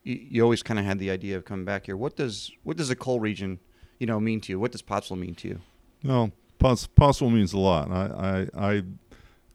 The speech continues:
Speaker 2: grew up in the Pottsville Area School District. Uh, I taught for thirty-four years in the district, and, uh, since then, um, I, I've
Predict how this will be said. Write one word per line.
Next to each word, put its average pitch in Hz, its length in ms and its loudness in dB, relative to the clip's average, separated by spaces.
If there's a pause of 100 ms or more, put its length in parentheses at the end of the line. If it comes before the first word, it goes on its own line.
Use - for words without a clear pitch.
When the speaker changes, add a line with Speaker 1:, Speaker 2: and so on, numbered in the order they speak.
Speaker 2:
grew 113 220 4
up 113 140 4
in 113 60 2
the 98 60 0
Pottsville 107 420 6
Area 98 260 0
School 92 260 -2
District. 92 680 -2
Uh, 87 520 -2
I 90 380 -2
taught 95 280 0
for 95 160 -4
thirty-four 98 600 -2
years 90 420 -2
in 90 120 -2
the 87 100 -2
district, 90 560 -4
and, 85 540 -2
uh, 85 260 0
since 107 380 -2
then, 95 460 -2 (600)
um, 85 580 -4 (200)
I, 87 260 -2 (340)
I've 92 180 -6